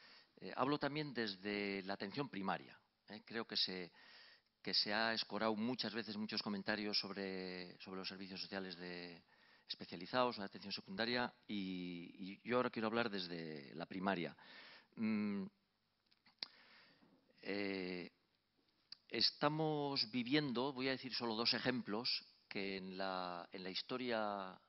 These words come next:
de todos estos últimos años, pues, nos, yo creo que son muy importantes para nosotros. Uno es la dificultad creciente para la implementación de servicios sociales. Eh, dificultad por parte de la población.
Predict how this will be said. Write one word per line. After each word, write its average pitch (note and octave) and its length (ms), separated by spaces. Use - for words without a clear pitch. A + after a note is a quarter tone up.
de F#2 200
todos A2+ 260
estos A2 220
últimos G#2+ 320
años, A2+ 400
pues, F#2+ 340
nos, F#2 720
yo A#2+ 160
creo D3 120
que B2+ 60
son C#3 160
muy C3+ 100
importantes G2+ 460
para F2 160
nosotros. F#2 400
Uno C3+ 140
es D3+ 140
la A2 140
dificultad A2 640
creciente D3 800
para A2 180
la A2 60
implementación G#2+ 640
de B2+ 80
servicios A2+ 380
sociales. F2 500
Eh, F#2+ 340
dificultad A2 680
por A2 180
parte C3 320
de B2 80
la F#2+ 80
población. E2 500